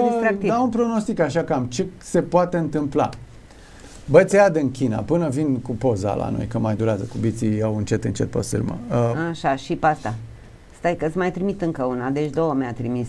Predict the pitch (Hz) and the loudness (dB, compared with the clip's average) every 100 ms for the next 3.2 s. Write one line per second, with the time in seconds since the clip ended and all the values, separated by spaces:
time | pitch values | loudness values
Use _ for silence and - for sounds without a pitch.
0 | - 110 214 254 269 - - 233 240 165 | -4 6 8 8 6 0 8 8 8 4
1 | 123 113 - 113 147 208 - - - - | 4 2 -2 -2 -2 -6 -12 -20 -20 -20
2 | - 135 135 156 143 - 120 160 139 135 | -8 2 4 4 4 0 0 0 -2 -2
3 | 123 | -4